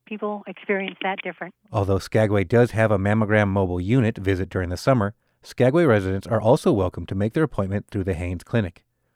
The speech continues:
Speaker 2: Sloper encourages Lynn Canal patients to take advantage of this offering.
Speaker 1: This is a free-to-you mammogram program, meaning exactly that we're, we, if you have insurance, we will bill your insurance. Um, if you don't have insurance, we'll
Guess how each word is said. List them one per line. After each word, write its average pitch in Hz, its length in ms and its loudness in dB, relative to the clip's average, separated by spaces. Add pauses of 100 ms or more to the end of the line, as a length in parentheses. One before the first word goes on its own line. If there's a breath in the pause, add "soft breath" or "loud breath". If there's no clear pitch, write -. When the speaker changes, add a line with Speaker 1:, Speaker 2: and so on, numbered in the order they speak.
(280)
Speaker 2:
Sloper 135 380 2
encourages 147 420 0
Lynn 143 200 0
Canal 143 240 2
patients 143 500 -4
to - 100 -14
take 113 220 -2
advantage 95 460 -4
of 92 160 -8
this 92 180 -6
offering. 90 480 -4 (120)
Speaker 1:
This 240 180 -10
is 220 140 -8
a 190 120 -2 (100)
free-to-you 226 600 -6
mammogram 233 560 -8
program, 226 560 -8 (480)
meaning 220 420 -4
exactly 208 640 -4
that 202 280 -6
we're, 208 320 -8 (160)
we, 208 320 -8
if 202 140 -8
you 220 80 -4
have 208 180 -2
insurance, 240 560 -8
we 202 100 -10
will 190 220 -8
bill 196 220 -10
your 180 180 -12
insurance. 220 580 -8 (680 soft breath)
Um, 180 200 -6
if 180 140 -4
you 196 100 -2
don't 208 260 0
have 220 180 -4
insurance, 220 520 -8
we'll 202 300 -6